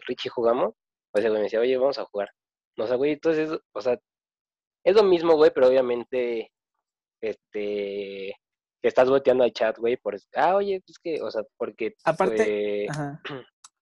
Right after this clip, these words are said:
Speaker 1: nos, o sea, no-, nos, o sea, hablamos con los, con los que nos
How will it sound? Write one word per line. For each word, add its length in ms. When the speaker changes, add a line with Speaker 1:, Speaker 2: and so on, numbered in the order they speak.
Speaker 1:
nos, 540
o 100
sea, 100
no-, 200
nos, 220
o 100
sea, 100
hablamos 360
con 120
los, 160
con 220
los 160
que 120
nos 420